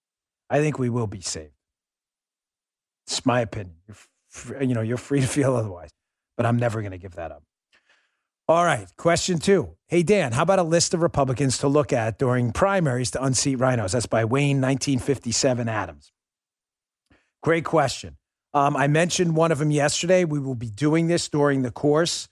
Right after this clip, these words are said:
of the show throughout the year. The primaries are next year. We highlighted Catalina Lauf running against Rhino Adam Kinzinger for an Illinois congressional seat.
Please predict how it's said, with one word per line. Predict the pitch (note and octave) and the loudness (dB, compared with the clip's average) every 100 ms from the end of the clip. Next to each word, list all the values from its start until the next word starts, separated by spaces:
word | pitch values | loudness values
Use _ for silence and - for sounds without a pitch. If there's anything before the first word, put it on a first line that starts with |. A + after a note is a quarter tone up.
| _ _ _ | _ _ _
of | D3 D3 C3+ | 2 2 0
the | C#3 | -2
show | - D#3+ C3+ C#3+ | 0 2 2 0
throughout | C#3+ C#3+ B2 B2 C#3 | -4 -8 -4 -2 0
the | D#3 | -2
year. | C#3+ D3 A#2+ | -2 -2 -2
The | F#2+ | -6
primaries | - B2+ C3+ C3+ B2+ | -2 0 2 2 0
are | C3+ | -2
next | B2 - | -4 -6
year. | B2+ F2+ _ _ - | -8 -10 _ _ -4
We | C3 | 0
highlighted | B2+ D#3 D#3 D#3 D3 C#3+ | 2 2 2 2 2 -2
Catalina | - D3+ D3+ C#3+ D3+ D3 C3 | -2 0 2 2 2 2 0
Lauf | B2 C3 D#3 F#3 - _ _ _ - | 0 2 2 0 -6 _ _ _ 0
running | C#3+ D#3 D#3 | 2 4 2
against | D3 C3 D3 C#3+ - | 2 2 2 2 0
Rhino | B2+ C3+ C#3+ D3 C#3+ C#3+ | 0 2 4 4 2 2
Adam | C3+ C#3 D3 | 0 2 0
Kinzinger | B2 D3+ D3 D3 E3+ F#3 F3+ | 0 0 2 2 4 2 2
for | C#3 | -2
an | B2+ | -4
Illinois | C3 D3 D3 C#3+ C#3+ D3 | 0 0 2 2 2 0
congressional | - C3+ B2+ C3+ - E3 E3 | -2 -4 0 0 0 2 2
seat. | - G3+ G#3 | 2 2 2